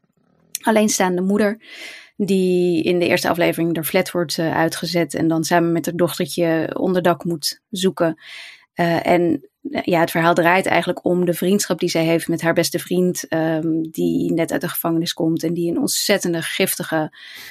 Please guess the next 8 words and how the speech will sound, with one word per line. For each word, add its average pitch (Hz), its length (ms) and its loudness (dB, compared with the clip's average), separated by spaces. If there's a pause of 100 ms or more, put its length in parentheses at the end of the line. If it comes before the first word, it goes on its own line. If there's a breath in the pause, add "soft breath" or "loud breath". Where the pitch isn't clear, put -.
(220 loud breath)
ehm, 160 380 0 (120)
ja, 160 320 -2 (120)
giftig - 340 -4
element 170 420 2
in - 120 -2
haar 165 180 -2
leven 175 360 0
is. - 300 -2